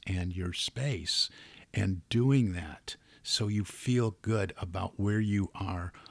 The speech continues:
all the time. What is the environment look like? So those are the characteristics I wanted to touch on today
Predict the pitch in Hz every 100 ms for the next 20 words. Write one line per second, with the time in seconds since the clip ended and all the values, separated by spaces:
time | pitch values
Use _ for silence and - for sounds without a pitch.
0 | - - 98 90 85 87 - - 90 78
1 | 78 - _ _ _ 98 110 - - 107
2 | - - 95 90 92 82 90 87 87 87
3 | 87 - - 87 - 80 - - - _
4 | _ _ _ _ _ _ _ - _ -
5 | - - 104 98 - - - - 110 101
6 | 143 196 185 160 120 - 127 120 - 107
7 | 107 - 98 - 98 98 104 90 - -
8 | 95 - 92 85 - 87 92 82 76